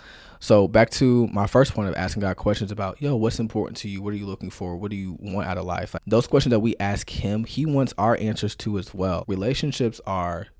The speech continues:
two-way. These aren't monologues. These are conversations that we have with our friends and people closest to us. And God wants us to have an open line of communication that is a conversation between both of us. We should be telling him about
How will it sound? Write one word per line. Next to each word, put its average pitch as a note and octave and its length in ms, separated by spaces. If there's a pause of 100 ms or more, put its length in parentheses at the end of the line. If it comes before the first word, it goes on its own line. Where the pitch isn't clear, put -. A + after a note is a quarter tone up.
(100)
two-way. G2+ 680
These G#2+ 220
aren't F#2+ 240
monologues. F#2 520
These G2 100
are F#2+ 80
conversations F#2 640
that F2 100
we F2+ 100
have F#2 180
with F#2 120
our F2+ 120
friends F2 400
and F2 140
people - 220
closest - 380
to F2 180
us. E2+ 140
And F2+ 180
God F2+ 300
wants F#2 240
us G2+ 100
to G2 100
have F2 320 (420)
an - 120
open A2 280
line G2+ 180
of G2 100
communication F#2 800 (360)
that E2 180
is F2+ 320
a - 40
conversation F#2+ 680
between E2+ 320
both F2 240
of - 120
us. - 200
We A#2 100
should A2 120
be A2+ 100
telling B2+ 400
him G2+ 400
about F2+ 480